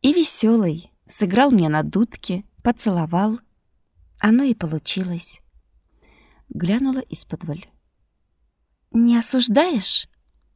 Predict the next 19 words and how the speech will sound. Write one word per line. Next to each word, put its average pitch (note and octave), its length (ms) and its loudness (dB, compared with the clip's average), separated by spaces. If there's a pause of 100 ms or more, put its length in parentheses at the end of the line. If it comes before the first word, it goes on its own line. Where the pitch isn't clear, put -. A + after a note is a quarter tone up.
(580)
За A3+ 220 -6
что? E3 460 -2 (120)
За A3+ 160 -2
любовь? B3+ 480 -6 (1000)
Не C#4 160 6
любовь F#3+ 420 2
это. E3 420 -6 (220)
Не C#4 140 4
та, C#4+ 200 2
что - 240 -2
у F3+ 40 0
людей. E3+ 580 -2 (380)
Мы-то C4 260 2
иные, G#3 640 2
в - 80 -20
ком F#3+ 200 0
кровь F#3 300 -2
Полозова E3 480 -2
сильна. D#3+ 540 -2